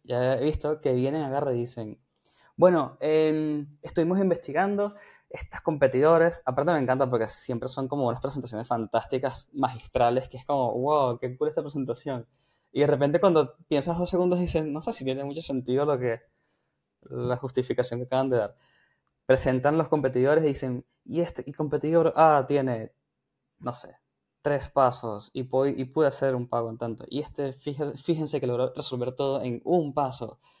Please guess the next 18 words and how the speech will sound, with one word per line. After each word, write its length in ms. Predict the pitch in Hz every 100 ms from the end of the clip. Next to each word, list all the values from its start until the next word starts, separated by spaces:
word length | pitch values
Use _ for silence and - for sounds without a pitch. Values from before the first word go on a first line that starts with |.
| _ _ _ _ _ _ _
Y 100 | 160
es 60 | 160
como, 440 | 190 170 143 -
no 140 | 151 151
tiene 280 | 180 202 -
na-, 220 | 151 165
o 40 | -
sea, 400 | 170 156 - _ _
está 240 | - - 156
buenísimo 760 | 160 190 190 202 208 - - -
que 520 | 143 131 127 - -
observes 760 | 135 139 - 147 160 180 - - _ _ _ _
si 240 | - - 151
hay 120 | 143 135
algún 240 | 156 160
tipo 240 | 160 151
de 60 | 165
patrón, 640 | 156 147 170 143 160 -